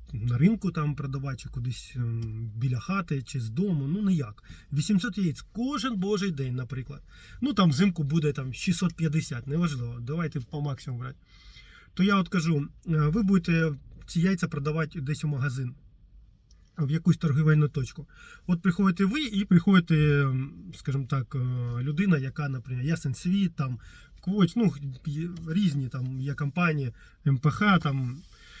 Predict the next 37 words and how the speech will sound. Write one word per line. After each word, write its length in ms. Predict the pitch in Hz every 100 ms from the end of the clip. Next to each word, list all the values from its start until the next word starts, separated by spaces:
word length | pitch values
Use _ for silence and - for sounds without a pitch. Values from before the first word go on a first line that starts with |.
| - - - -
от 140 | 175
вони, 280 | 190 190 151 - -
промисловість, 760 | 170 170 170 185 175 147 127
да? 260 | 147 170 170 - - -
От 180 | 160 151
у 40 |
них 180 | 202 196
в 40 | -
клітках, 500 | 165 - 156 131 151
е, 380 | 139 139 139 123
кури, 280 | 156 139 127 - - -
і 120 | 196 208 190 165 139
яй-, 320 | 165 170 175
яйця 320 | 160 165 143
несуть. 400 | 131 127 131 120 - - - - - - -
Вони 220 | 180 208
пропонують, 680 | 180 175 175 180 170 165 156
е, 300 | 147 147 131 _ - 202 - - 170
в 80 |
магазин 460 | 156 156 170 160 151
це 180 | - 160
яйце, 340 | 160 156 160
наприклад, 640 | 151 131 151 147 143 123 -
по, 460 | 156 147 147 143 135 120 - - -
там, 240 | 131 123
два 200 | 113 165
дев'яносто, 760 | 151 160 156 160 147 120 - 131 -
по 120 | 165
три 220 | 185 190
гривні. 380 | 156 147 127 127 - - - - - - - - _ - -
А 120 | 175
ви 160 | 196 208
по 120 | 185
три, 320 | - 196 202
вам 260 | 160 170 160
не 60 |
вигідно. 460 | 143 135 117 120 139